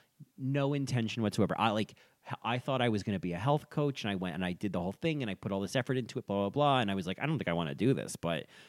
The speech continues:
I think this is what I'm supposed to do." And it just didn't work. And yet with the podcasting, I was like, I didn't go into it with any intentions. And now it's like, "Yeah, I kinda wanna do this for the rest of my life," you know?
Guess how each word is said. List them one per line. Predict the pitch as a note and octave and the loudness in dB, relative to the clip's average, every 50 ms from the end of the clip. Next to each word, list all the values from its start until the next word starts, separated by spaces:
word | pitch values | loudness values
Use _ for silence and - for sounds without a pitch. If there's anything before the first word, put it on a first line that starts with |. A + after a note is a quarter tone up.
| - - | -4 2
I | - F#2 F#2+ | 4 4 6
think | G#2 C3+ D3 | 6 6 4
this | A#2 F2 | 4 4
is | E2+ | 2
what | F#2+ F#2 | 2 0
I'm | D#2+ | 2
supposed | - A2+ F#2+ - | 2 0 0 0
to | - | -2
do." | D#2+ - E3 F3+ A#2 E2+ D#2+ D#2+ D#2 - - - - - _ _ _ _ _ _ - - | 4 8 8 10 10 8 6 2 -2 -4 -10 -18 -20 -20 _ _ _ _ _ _ 0 4
And | C3+ C#3+ C3 | 6 6 6
it | A#2 | 4
just | - G#2+ F#2 - _ _ _ _ _ _ _ _ _ _ _ _ A2+ | 2 0 -4 -4 _ _ _ _ _ _ _ _ _ _ _ _ 0
didn't | - A2 G2 G2+ | 2 2 2 8
work. | C#3+ G3+ G#3+ C3+ F#2 F2+ - - - - _ - | 8 10 10 10 8 4 -2 -10 -14 -14 _ 0
And | B2+ B2+ A#2+ A#2+ A2+ A2+ G#2+ G#2+ G2+ - - _ _ _ _ _ _ _ _ _ _ D3+ B2 - - | 2 4 4 4 2 0 -2 -6 -8 -10 -16 _ _ _ _ _ _ _ _ _ _ -14 -12 0 2
yet | B2 A2 E2+ | 2 2 2
with | G2+ | -2
the | - - | -4 2
podcasting, | C#3+ F3 F#3 F3 - - G#2+ F#2+ F#2+ - A#2+ G#2 G2 - - | 6 8 8 8 8 4 4 4 4 2 2 2 2 0 0
I | - G2 G#2 G#2+ G#2+ G#2 | 2 4 4 4 4 4
was | G2+ A2 F#2 - | 2 2 2 2
like, | A2 A2 G#2 G2+ - - - - _ _ _ _ _ _ _ _ _ - | 4 4 4 2 2 -2 -12 -20 _ _ _ _ _ _ _ _ _ 0
I | G#2+ A2 A2 | 2 2 2
didn't | F#2 - C3+ C#3 C#3 D3+ | 2 6 6 6 6 6
go | - A#2+ G#2+ | 4 4 4
into | A2 G2+ - A#2+ | 2 2 0 -2
it | G2+ | 0
with | F#2+ | 2
any | A#2 D3+ F3+ C#3+ | 4 4 4 4
intentions. | F#2 F2 - E2 E2+ E2 D#2+ - G2+ F#2+ F2 F2+ | 2 0 -2 -2 -4 -4 -2 -2 -2 -2 -2 0
And | F2+ | 0
now | G2 G2+ G#2 | 2 2 2
it's | G#2 - - | 2 0 0
like, | D3 C#3+ - | -2 0 0
"Yeah, | - A#4 | 2 2
I | - | 2
kinda | - - G#3 C#4+ D4+ C4+ | 2 0 0 0 0 0
wanna | C4+ C4+ C#4 C#4+ - | 0 0 -2 -2 -2
do | - A#3 A#3 | -2 -2 0
this | - G#3 - | 0 -2 -2
for | - B3 | -4 -4
the | - | -2
rest | - F#3 - - | -2 -2 -2 -2
of | G#3+ | -4
my | A3 - | -4 -2
life," | - A#3+ - D#2 D2+ - - - - | 0 0 2 2 0 -2 -4 -4 0
you | G#2+ A2 | 2 4
know? | A2+ A#2 C#3+ | 4 4 2